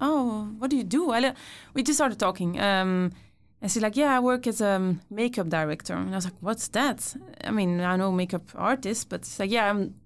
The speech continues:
the one who t-, says what the makeup artist should do." And I was like,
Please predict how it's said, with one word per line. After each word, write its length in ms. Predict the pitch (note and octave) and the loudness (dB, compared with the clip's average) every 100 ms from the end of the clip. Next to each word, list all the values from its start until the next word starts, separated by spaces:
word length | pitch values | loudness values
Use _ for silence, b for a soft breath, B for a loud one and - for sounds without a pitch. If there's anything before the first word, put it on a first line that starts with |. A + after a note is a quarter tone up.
| E3+ | -8
the 80 | G3+ | -2
one 160 | G3+ | 0
who 120 | G#3 F#3+ - _ _ | 0 -4 -6 _ _
t-, 140 | G#3 F#3+ | -2 0
says 280 | - G#3 | 0 0
what 140 | F#3+ F#3 | 0 0
the 60 | |
makeup 320 | F#3 F3+ F#3 - | 0 0 -2 -2
artist 440 | F3 - - - | -4 -2 -6 -6
should 140 | G3 E3+ | -4 -2
do." 140 | G#3+ E3+ b b b b b b b b | -2 -2 b b b b b b b b
And 60 | - | -4
I 20 | |
was 100 | G3 | 0
like, 200 | G3 F#3 | 0 -2